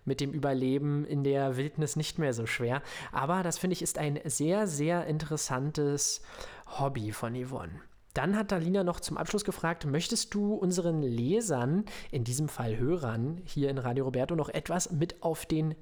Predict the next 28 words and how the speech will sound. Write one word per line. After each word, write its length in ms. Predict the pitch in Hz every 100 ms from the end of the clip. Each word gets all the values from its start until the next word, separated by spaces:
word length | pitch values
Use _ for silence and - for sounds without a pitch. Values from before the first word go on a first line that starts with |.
| -
Weg 560 | 123 135 185 - 151
geben?“ 500 | - - 117 120 113 - - - - - - - - - - - -
Und 360 | 156 139 139 - 151
Yvonne 400 | 123 120 147 190
sagte: 840 | 160 135 160 - 175 160 160 -
„Die 320 | 151 143 147
derzeitige 1080 | 131 151 196 - 220 196 196 185 165 160 160
Situation 640 | 151 160 175 143 - 175 214
ist 180 | 190 -
für 100 | 147
viele 400 | - 185 180 151
sehr, 460 | 131 135 151 165
sehr 240 | 139 131 131
schwierig. 640 | - 127 156 143 131 - - - -
Ich 120 | 175
hoffe 120 | 190
trotzdem, 600 | - 196 - 240 233 202
dass 380 | 165 165 - -
jede 600 | 330 127 143 147 196 214
und 200 | 165 147
jeder 240 | 139 160 190
von 200 | - 156
euch 240 | 156 -
kleine 480 | - 135 170 190 185
Glücksmomente 960 | 156 139 156 190 - 165 123 123 135 143
für 180 | - 135
sich 220 | 175 -
findet 460 | - 117 120 107